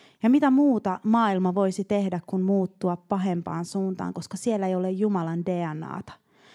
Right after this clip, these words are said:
Maailmassa on ahdistusta. Maailmassa ei ole Jumalaa, vaan uskovissa on Jumala.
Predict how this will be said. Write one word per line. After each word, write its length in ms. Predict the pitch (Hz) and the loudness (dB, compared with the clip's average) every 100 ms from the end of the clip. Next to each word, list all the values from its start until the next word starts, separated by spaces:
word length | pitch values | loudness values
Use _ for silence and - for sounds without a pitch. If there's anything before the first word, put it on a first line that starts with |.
| _ | _
Maailmassa 680 | 233 247 226 208 208 190 220 | 2 4 2 2 0 0 0
on 120 | 202 | 2
ahdistusta. 880 | 190 196 170 165 - - - - - - _ _ _ - - | 0 -2 -4 -10 -10 -14 -14 -14 -16 -20 _ _ _ -14 2
Maailmassa 500 | 240 240 214 196 - | 4 4 2 -2 0
ei 140 | 208 | 2
ole 120 | 202 196 185 | 2 2 2
Jumalaa, 580 | 240 233 185 143 85 - - _ _ _ _ _ _ | 4 4 2 0 -8 -14 -16 _ _ _ _ _ _
vaan 240 | 220 220 220 _ | 2 2 -2 _
uskovissa 640 | 254 277 - 190 180 - - | 2 2 -2 -4 -4 -4 -6
on 200 | 170 165 | -4 -2
Jumala. 420 | 170 165 180 175 | -2 -2 -6 -10